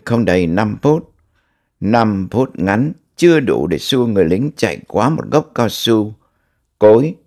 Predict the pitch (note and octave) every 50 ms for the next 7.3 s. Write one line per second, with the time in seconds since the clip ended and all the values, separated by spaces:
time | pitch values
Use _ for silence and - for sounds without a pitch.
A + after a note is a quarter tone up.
0 | _ - G2 E2+ - - - A2 C3 C3 A#2 A2+ A#2+ A2 F#2 F2+ E2 C#2 A#1+ G#1+
1 | G1+ - _ _ _ _ _ _ _ _ _ _ _ _ _ _ _ _ _ -
2 | A2 A2 A#2 C3 D#3 E3 F#3 - B2 B2+ A#2+ G#2+ G2 F2+ D#2+ - G2 F#2 - -
3 | D2+ A2 B2 A#2 A#2 A2+ G2 D#2+ D2+ D2+ D#2+ E2 E2+ - - - E2+ D#2+ F2 F2
4 | - - _ _ _ _ _ _ _ _ _ _ _ _ _ _ _ _ _ _
5 | _ _ _ _ - B2+ C#3 C#3 - - A#2+ A2 G#2 A2 C3 D3 E3 _ _ _
6 | _ _ _ _ _ _ - F2+ F2 A2 G#2 - - - G2 G#2+ G2 G2 F2 G2+
7 | F#2+ F2+ F#2 F2 F2 -